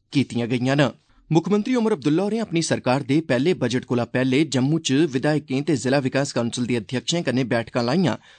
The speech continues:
ਤੇ ਬਜਟ 'ਚ ਲੋਕਾਂ ਦੀ ਹਿੱਸੇਦਾਰੀ ਉੱਪਰ ਜ਼ੋਰ ਪਾਇਆ ਹੈ।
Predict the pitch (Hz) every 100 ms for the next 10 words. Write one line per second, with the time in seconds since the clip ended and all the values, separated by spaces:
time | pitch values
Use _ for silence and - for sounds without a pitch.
0 | - 143 98 123 185 165 156 156 117 -
1 | 170 180 190 151 135 110 110 117 117 120
2 | 120 107 123 127 139 -